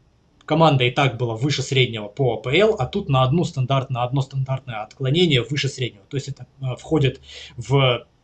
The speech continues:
верхние, там, сколько, десять процентов, э, лучших команд, э, за все сезоны, за, за, за, за два сезона. Вот. А, то есть это первое.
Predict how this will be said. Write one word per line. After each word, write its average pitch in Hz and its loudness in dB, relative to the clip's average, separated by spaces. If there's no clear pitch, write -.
верхние, 143 4
там, 120 -4
сколько, 120 -6
десять 139 -4
процентов, 131 -4
э, 120 -10
лучших 120 -2
команд, 110 -8
э, 131 -2
за 131 -2
все 143 -2
сезоны, 110 -6
за, 120 -4
за, 113 -8
за, 120 -6
за 120 -4
два 123 -4
сезона. 110 -10
Вот. 139 4
А, 147 4
то 180 10
есть 143 6
это 185 4
первое. 143 4